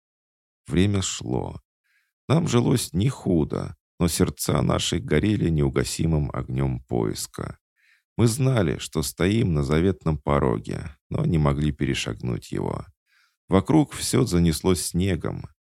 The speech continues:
Было у нас одно утешение. В одной из комнат монастыря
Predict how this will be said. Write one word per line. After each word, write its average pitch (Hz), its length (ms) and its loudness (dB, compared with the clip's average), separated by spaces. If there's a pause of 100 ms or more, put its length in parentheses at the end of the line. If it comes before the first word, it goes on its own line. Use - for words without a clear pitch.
(440)
Было 139 300 0
у 101 60 2
нас 101 240 -2
одно 98 240 0
утешение. 55 880 -4 (540)
В 78 100 0
одной 123 320 4
из 90 140 0
комнат 80 460 0
монастыря 90 720 0